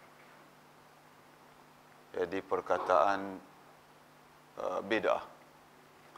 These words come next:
Tapi bagaimanapun juga, kita mesti menyikapi bahawa hadis Rasulullah sallallahu alaihi wasallam tentang bid'ah adalah hadis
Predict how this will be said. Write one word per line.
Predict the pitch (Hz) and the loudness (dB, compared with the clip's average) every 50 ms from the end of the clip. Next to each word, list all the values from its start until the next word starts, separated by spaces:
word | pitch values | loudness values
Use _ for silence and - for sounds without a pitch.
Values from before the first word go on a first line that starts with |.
| - - - - - - - - - - - | -20 -20 -20 -20 -20 -20 -20 -20 -20 -12 -4
Tapi | - 110 - - 139 135 120 | -4 -2 -2 0 0 2 4
bagaimanapun | 117 113 107 113 107 107 107 104 107 - - 110 104 95 | 6 6 6 6 4 4 2 0 0 -2 -4 -4 -4 -4
juga, | 87 95 92 87 90 107 107 110 110 107 - | -4 -6 -6 -2 2 4 4 6 4 2 -4
kita | - 98 - - 110 | -8 -8 -2 2 2
mesti | 104 101 101 95 - - - - 104 107 104 104 107 98 - | 2 2 0 -6 -8 -8 -12 -8 -8 -6 -4 -6 -6 -6 -6
menyikapi | 101 101 98 95 92 90 - - 95 - - - 110 101 | -6 -6 -4 -4 -6 -6 -2 -4 -4 -2 -2 -6 -6 -2
bahawa | 90 92 90 87 92 92 92 92 92 92 - - - - - - - - - - - - - - - - - - - - - - - - - - - | 0 0 0 0 2 2 4 4 2 2 0 -4 -14 -18 -20 -20 -20 -20 -20 -20 -20 -20 -20 -20 -20 -20 -20 -20 -20 -20 -20 -20 -20 -20 -20 -16 -6
hadis | - 101 101 110 123 123 - - - | 0 0 2 2 2 -2 -2 0 2
Rasulullah | 104 104 101 - - 107 110 107 | 2 2 2 0 0 2 4 4
sallallahu | 98 - - 101 95 98 98 104 107 110 104 95 - | 4 4 2 0 0 2 4 6 6 6 4 4 2
alaihi | 98 95 92 98 104 107 107 104 | 2 2 2 2 2 0 0 0
wasallam | 98 98 95 92 - - 104 101 101 101 92 92 - - - - - - - - - - - - - - - | -2 -2 -4 -4 -2 -4 -4 -2 -2 -4 -4 -6 -14 -18 -20 -20 -20 -20 -20 -20 -20 -20 -20 -20 -20 -14 -6
tentang | - 104 101 98 - 107 104 101 | -4 -4 -4 0 0 0 0 0
bid'ah | 95 92 101 92 - - 90 101 107 110 - - | -2 -2 -2 -2 0 2 2 4 4 4 2 0
adalah | - 92 92 98 92 90 | -4 -2 -2 -2 -2 -2
hadis | - 92 95 95 101 98 | -2 -2 -2 -2 -2 -6